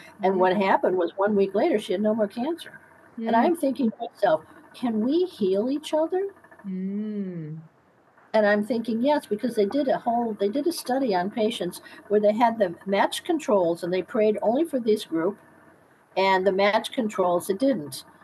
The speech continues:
Speaker 1: And this is
Speaker 2: Mm-hmm.
Speaker 1: what a colleague of mine told me about, and I was like, "Oh, come on, don't, Wolfgang, don't be stupid. You gotta be kidding me. That's not gonna do it."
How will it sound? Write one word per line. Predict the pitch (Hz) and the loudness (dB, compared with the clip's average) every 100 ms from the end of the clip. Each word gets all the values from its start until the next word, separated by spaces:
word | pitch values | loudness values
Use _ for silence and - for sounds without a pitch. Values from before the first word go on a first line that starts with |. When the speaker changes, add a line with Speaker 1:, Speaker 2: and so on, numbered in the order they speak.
| - - | -18 -6
Speaker 1:
And | 226 | -4
this | 262 | -4
is | 240 | -2
Speaker 2:
Mm-hmm. | |
Speaker 1:
what | 220 | 0
a | 185 | 0
colleague | - 269 339 392 | 2 4 4 2
of | 170 | -2
mine | - 147 | -8 -8
told | 196 160 | -8 -6
me | 160 | -6
about, | 143 156 156 | -2 -2 0
and | 160 | 0
I | 160 | 0
was | 156 | -2
like, | 147 208 | -4 0
"Oh, | 214 | -2
come | - 185 | -2 -4
on, | 160 151 | -4 -4
don't, | 165 165 | -4 2
Wolfgang, | 175 175 - 156 139 | 2 2 -2 -4 -4
don't | 165 | -4
be | - | -6
stupid. | - - 170 165 - 139 | -10 -6 -4 -4 -10 -14
You | - | -2
gotta | 165 160 | 0 0
be | 127 | -6
kidding | - 131 135 | -10 -8 -8
me. | - - | -6 0
That's | 160 - | 0 0
not | 135 131 - | -4 -4 -8
gonna | 123 | -12
do | 135 147 | -6 -4
it." | - | -4